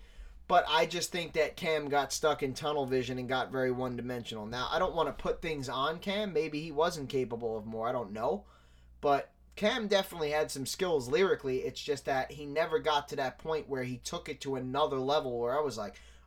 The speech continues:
"Oh, damn, okay. We're dealing with one of the best lyricists ever here." So, he winds up with an above-average score of a six there lyrically. Albums, he gets a five point three seven with two classics, and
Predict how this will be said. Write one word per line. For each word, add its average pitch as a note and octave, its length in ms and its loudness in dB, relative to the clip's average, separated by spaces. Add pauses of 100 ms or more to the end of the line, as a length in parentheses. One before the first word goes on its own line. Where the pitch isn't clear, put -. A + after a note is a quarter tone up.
(140)
"Oh, D3+ 340 6
damn, C3 480 0
okay. A#2+ 480 0 (400)
We're D#3 140 2
dealing D3+ 340 0
with A#2+ 100 -8
one B2+ 180 -4
of A#2+ 80 -6
the A#2 40 -6
best C3 320 -4
lyricists B2+ 480 -2
ever D3 200 0
here." G#2+ 300 -12 (200)
So, A#2+ 400 0 (600)
he C3 120 -6
winds D#3+ 300 0
up D#3+ 160 2
with D#3 100 2
an C#3+ 100 0
above-average C#3 640 2
score C3 280 0
of A#2 80 -4
a A2+ 40 -6
six - 320 -2
there A#2 220 -2
lyrically. A#2 500 -6 (720)
Albums, A#3 480 4
he A#3+ 80 2
gets G3 200 4
a D#3+ 60 0
five G3 500 4
point G3 360 -2
three G3+ 280 0
seven G3+ 440 0
with D#3+ 160 2
two G#3 200 -2
classics, G3 720 2
and E3+ 440 -4